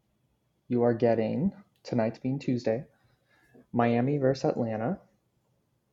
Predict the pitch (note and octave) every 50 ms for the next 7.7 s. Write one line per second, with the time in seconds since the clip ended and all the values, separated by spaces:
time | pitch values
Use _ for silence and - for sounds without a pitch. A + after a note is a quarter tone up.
0 | _ _ _ _ _ _ _ _ - - - A#2+ A#2 - B2+ B2+ B2 - - A#2+
1 | A2 G#2+ A#2 A#2 A#2 B2 C3 C#3 C3+ C3+ C#3 C3+ - - A#2 A2 A2 - - -
2 | A2+ A#2 A2+ A2 - - - A#2+ G#2+ - - - G#2+ G#2+ G#2 G#2 A2 C3 D3+ D3
3 | - _ _ _ _ _ _ _ - A2 G#2+ G#2+ G#2 A2 G#2 A#2 A#2+ - - G2+
4 | G#2+ G#2+ G#2+ G#2+ - - A2 G#2+ G#2+ G#2 G#2 - G2+ G2+ G2+ G#2+ C3 - _ _
5 | _ _ _ _ _ _ _ _ _ _ _ - A#2+ A2+ A2+ A2+ A#2 A#2 - -
6 | A2+ A2 A2 A2 - - - - A2 G#2+ G#2 G#2 - - - - - _ _ _
7 | - A2+ - - B2+ A#2+ C3 C3+ - - E3 E3 E3